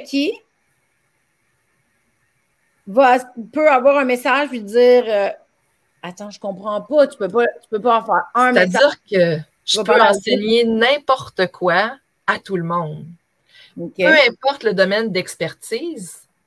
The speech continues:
Speaker 2: tant que je tiens compte de tous les types d'apprenants, puis, puis que j'enseigne de la façon dont le cerveau apprend, tout le monde va comprendre mon message. Fait que je peux accompagner, mais j'accompagne plein d'experts qui sont dans différents domaines. J'ai pas besoin d'être experte dans leur domaine.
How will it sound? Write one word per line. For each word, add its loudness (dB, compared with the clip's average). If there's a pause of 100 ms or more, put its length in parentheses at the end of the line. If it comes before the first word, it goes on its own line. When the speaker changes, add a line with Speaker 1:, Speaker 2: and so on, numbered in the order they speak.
(260)
Speaker 2:
tant 0
que -8
je -10
tiens -8
compte -8
de -6
tous -12
les -6
types -12
d'apprenants, -8 (540)
puis, -8 (140)
puis -6
que -4
j'enseigne 0
de -6
la 2
façon -4
dont -2
le -2
cerveau -6
apprend, -8 (380)
tout -4
le 0
monde 2
va -2
comprendre -8
mon -4
message. -8 (560)
Fait 2
que -4
je -6
peux -2
accompagner, 0
mais -4
j'accompagne -2
plein -6
d'experts -2
qui -14
sont -6
dans 2
différents -4
domaines. 0
J'ai -6
pas -2
besoin -2
d'être 0
experte -2
dans -2
leur -2
domaine. -4